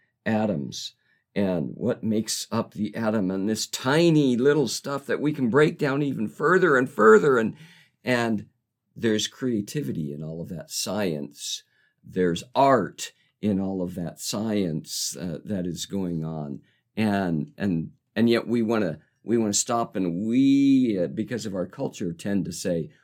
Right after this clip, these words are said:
"Oh, the artist is, is this, only this person at the very top of, uh, whatever their field is.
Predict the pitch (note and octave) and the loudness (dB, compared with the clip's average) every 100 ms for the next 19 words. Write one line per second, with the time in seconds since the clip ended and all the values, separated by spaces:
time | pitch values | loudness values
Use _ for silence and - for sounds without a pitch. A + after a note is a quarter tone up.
0 | _ - G2 F#2 F#2 - A#2 A#2 G#2+ - | _ -6 -4 -2 -2 0 2 2 2 -2
1 | F#2+ F#2+ G2 F#2+ E2 - - - _ _ | -2 0 2 0 -4 -8 -10 -14 _ _
2 | _ _ - A#2+ A#2+ C3+ - - _ - | _ _ 0 0 4 2 2 -2 _ 6
3 | E3 G#3+ G3+ F3 D3 C#3 - D3 C#3 C3 | 8 8 6 4 2 0 0 0 0 0
4 | A2+ - G#2+ E3 E3 D#3+ - C#3 B2 B2+ | -2 -2 0 2 2 0 0 4 6 4
5 | - - _ _ _ _ A#2 A2+ A#2 A2 | 2 -8 _ _ _ _ 2 4 4 0
6 | F2+ - _ _ _ _ - - - B2+ | -6 -16 _ _ _ _ -14 -12 0 6
7 | B2+ B2 B2 A2 A2+ A2 G#2+ - B2+ A#2 | 6 6 2 2 6 4 4 2 4 6
8 | G#2+ F#2 - B2+ A#2 F2+ E2+ F#2 G2+ | 4 0 2 4 6 4 2 -2 -2